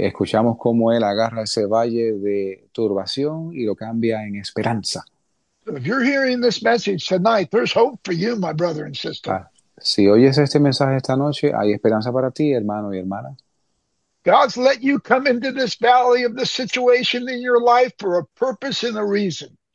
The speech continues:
Speaker 1: Dios te ha permitido que llegues a este valle de esta situación en tu vida por un fi-, por un propósito.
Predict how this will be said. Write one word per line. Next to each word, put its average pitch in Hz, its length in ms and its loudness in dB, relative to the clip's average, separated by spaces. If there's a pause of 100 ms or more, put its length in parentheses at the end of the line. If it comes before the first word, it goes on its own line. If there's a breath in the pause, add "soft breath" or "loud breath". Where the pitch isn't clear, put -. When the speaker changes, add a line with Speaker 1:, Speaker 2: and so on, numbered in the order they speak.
(120)
Speaker 1:
Dios 127 420 6
te 135 140 4
ha 131 100 4
permitido 127 460 2
que 117 100 0
llegues 120 360 -2
a 123 40 -6
este 120 200 -4
valle 120 320 -2
de 113 60 -2
esta 117 180 -8
situación 117 440 -6
en 113 80 -2
tu 110 140 -2
vida 120 260 2
por 107 220 0
un 113 220 0 (280)
fi-, 127 360 0
por 110 200 0
un 127 120 0
propósito. 110 680 -4